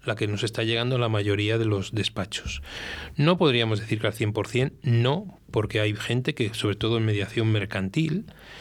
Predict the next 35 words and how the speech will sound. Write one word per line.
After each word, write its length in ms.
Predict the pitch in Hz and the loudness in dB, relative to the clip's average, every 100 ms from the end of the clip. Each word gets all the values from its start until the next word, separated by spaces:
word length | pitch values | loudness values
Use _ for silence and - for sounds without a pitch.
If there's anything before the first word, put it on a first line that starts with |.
| - - | -20 -10
que 100 | - | -4
algún 220 | 107 110 | 0 2
día 100 | 110 | 4
hablaremos 600 | 107 104 107 107 101 - - | 2 0 0 0 0 -4 -4
mediación, 460 | 104 95 - 110 | -2 -2 0 2
negociación, 840 | 104 101 - - - 135 135 180 - - - - - - - | 2 0 -4 -6 0 0 0 -4 -10 -18 -18 -16 -16 -14 -4
o 120 | 127 | 0
mediación 460 | 113 110 104 123 110 | 2 2 2 2 2
vecinal, 560 | 104 110 131 151 143 - - - - - - | 2 2 2 0 -2 -8 -18 -20 -20 -20 -6
bueno, 220 | 156 160 | 0 0
pues 260 | - - - | 0 -2 -4
que 160 | - - | -6 -4
también 300 | 107 113 135 | -2 0 0
está 320 | - 110 104 | 0 -2 0
llegando, 420 | 104 101 101 101 | -2 -2 -2 0
¿no? 240 | 110 135 | 0 0
Hay 220 | 113 107 104 | 0 -2 0
ya, 280 | 107 107 107 - | 0 0 -4 -4
hay 260 | 117 107 | -2 0
ya 380 | 104 107 107 104 104 - - | 0 0 2 0 -2 -10 -8
comunidades 420 | - 113 110 110 | 0 2 4 4
de 80 | 110 | 4
vecinos 360 | 107 139 135 127 | 2 2 0 -2
que 80 | |
están 200 | 101 113 | -2 0
derivando 440 | 113 104 117 143 113 | 2 2 0 0 0
problemas 380 | 107 107 107 104 | 0 0 0 -2
suyos 480 | 131 131 139 165 - - - - | -2 0 0 -2 -8 -16 -16 -12
que 100 | - | -4
se 100 | 117 | 0
dan 120 | 110 | 2
entre 140 | 110 110 | 2 2
los 120 | 113 | 2
vecinos 420 | 110 110 120 117 | 0 0 -2 -2
a, 400 | 107 107 107 107 | -4 -4 -2 -4